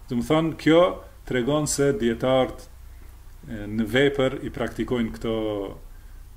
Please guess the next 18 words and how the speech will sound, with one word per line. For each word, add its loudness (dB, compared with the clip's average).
Do -2
më -4
thënë, 4
prej 6
atyre 4
dietarëve 2
ka -4
qenë 0
edhe 0
Shekh -2
Fozani 0
edhe -2
dikush -4
tjetër -4
që 0
janë 2
taku 0
me -8